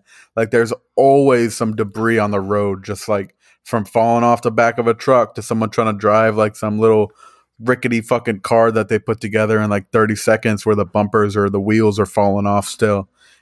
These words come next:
and there's no way it's registered. So, not even thirty days ago, bro. How long ago was it? I told you I drove over that fucking blown out tire on the road, and it, like,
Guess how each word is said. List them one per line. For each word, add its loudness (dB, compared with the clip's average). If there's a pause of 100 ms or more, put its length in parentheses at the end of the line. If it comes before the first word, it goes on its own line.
(100)
and -2
there's 0
no 2
way 2
it's -6
registered. -4 (1040)
So, 2 (400)
not 0
even 2
thirty 0
days 0
ago, -4
bro. -4
How 2
long 0
ago 0
was 2
it? 2
I 2
told -2
you 4
I 4
drove 0
over 0
that 0
fucking -4 (400)
blown 0
out 0
tire 2
on 0
the 0
road, 2
and -4
it, -8
like, -2